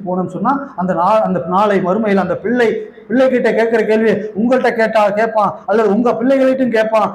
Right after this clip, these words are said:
அதற்கு நீங்கள் பதில் சொல்ல முடியாது, உங்கள்கிட்ட கேட்டாலும் நீங்கள் பதில் சொல்ல முடியாது.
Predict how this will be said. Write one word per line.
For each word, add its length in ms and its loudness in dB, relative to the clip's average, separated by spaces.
அதற்கு 340 -2
நீங்கள் 240 -2
பதில் 180 -2
சொல்ல 200 2
முடியாது, 340 0
உங்கள்கிட்ட 340 -2
கேட்டாலும் 320 0
நீங்கள் 200 -4
பதில் 140 -6
சொல்ல 160 -12
முடியாது. 260 -20